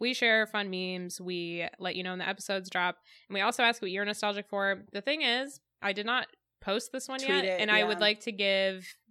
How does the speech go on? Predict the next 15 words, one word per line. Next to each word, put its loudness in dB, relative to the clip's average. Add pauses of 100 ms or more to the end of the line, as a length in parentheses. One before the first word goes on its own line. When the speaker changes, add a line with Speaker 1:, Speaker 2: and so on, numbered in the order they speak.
(100)
Speaker 1:
people -6
another -4
week -10
to -8
do -6
it -2
because -8
I -6
just -4
Speaker 2:
Love 0
it. -4
Speaker 1:
released -8
that -6
episode. -4 (460)
Um, -4